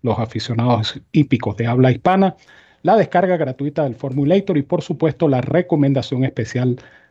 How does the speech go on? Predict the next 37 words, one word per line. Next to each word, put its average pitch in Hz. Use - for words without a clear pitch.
de 113
suscribirte 135
a 139
D 165
R 180
F 170
Bets, 180
la 120
plataforma 123
de 135
apuestas 117
de 117
Daily 110
Racing 117
Form. 156
Utiliza 131
el 139
código 135
double 202
y 156
duplica 139
tu 110
primer 117
depósito 147
cuando 113
te -
afilies 139
como 110
nuevo 117
cliente 139
a 117
D 117
R 117
F 120
Bets. 147
Recuerda, 107
double, 135